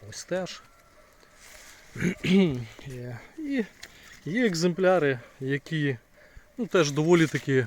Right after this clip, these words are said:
високі, теж десь близько двох метрів, але товщина їх бажає кращого, тобі ж їх, ем,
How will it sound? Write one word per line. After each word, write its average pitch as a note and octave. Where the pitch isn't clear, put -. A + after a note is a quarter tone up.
високі, D#3+
теж A#2+
десь A#2
близько A#2+
двох B2+
метрів, F3+
але D3+
товщина G#3
їх E3+
бажає D3
кращого, E3+
тобі D3
ж -
їх, E3
ем, B2+